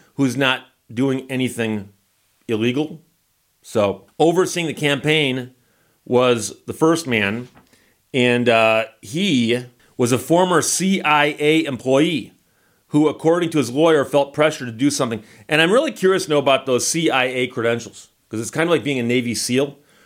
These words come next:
A lot of people say that they work for the C I A. It makes you wonder. At that man's direction, the couple received anonymous, harassing Twitter messages,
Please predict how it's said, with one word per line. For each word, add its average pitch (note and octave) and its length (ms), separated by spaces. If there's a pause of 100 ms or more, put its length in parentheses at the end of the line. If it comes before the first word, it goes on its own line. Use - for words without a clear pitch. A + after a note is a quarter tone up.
(140)
A C3 60
lot C#3 240
of D#3+ 60
people D#3 200
say A2+ 600 (580)
that G2+ 140
they A2+ 80
work A2 240
for G#2+ 60
the G2 60
C A2+ 220
I G2+ 80
A. F#2+ 400
It D#2 60
makes F#2+ 200
you G2 80
wonder. G#2 300 (680)
At A2+ 120
that E3 220
man's D#3+ 180
direction, C3 480
the A#2 80
couple D#3 360
received C3 480
anonymous, B2+ 720
harassing B2+ 840
Twitter D#3+ 320
messages, G2 540